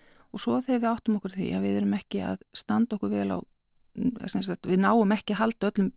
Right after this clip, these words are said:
boltunum jafn vel á lofti, við erum ekki að standa okkur eins og við mi-, vildum gera á öllum sviðum, þá förum við að fá kvíða, við förum að, hérna, svefnin fer að truflast hjá okkur og svo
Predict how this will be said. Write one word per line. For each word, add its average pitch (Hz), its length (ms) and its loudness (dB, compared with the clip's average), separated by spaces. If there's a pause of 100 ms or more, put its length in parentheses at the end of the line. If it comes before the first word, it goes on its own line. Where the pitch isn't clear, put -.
(120)
boltunum 180 320 0
jafn 196 220 0
vel 240 100 2
á 175 140 0
lofti, - 180 -6
við - 80 0
erum 190 140 -2
ekki 180 100 -2
að - 60 -4
standa 226 340 2
okkur - 160 -2 (800)
eins 202 160 4
og 196 140 2
við 202 100 4
mi-, 196 160 2
vildum 208 480 2
gera 202 320 2
á 185 80 2
öllum 196 240 0
sviðum, 202 400 2 (480)
þá 262 160 -2
förum 165 220 -2
við - 20 -6
að - 80 -8
fá 208 160 -6
kvíða, 233 460 2 (100)
við 202 160 -6
förum 170 320 -2
að, 151 160 -8
hérna, - 320 -8 (480)
svefnin 208 480 0
fer 196 160 0
að - 80 -8
truflast 190 480 -4
hjá 180 80 -2
okkur 175 320 -6 (560)
og 160 160 -6
svo 156 220 -4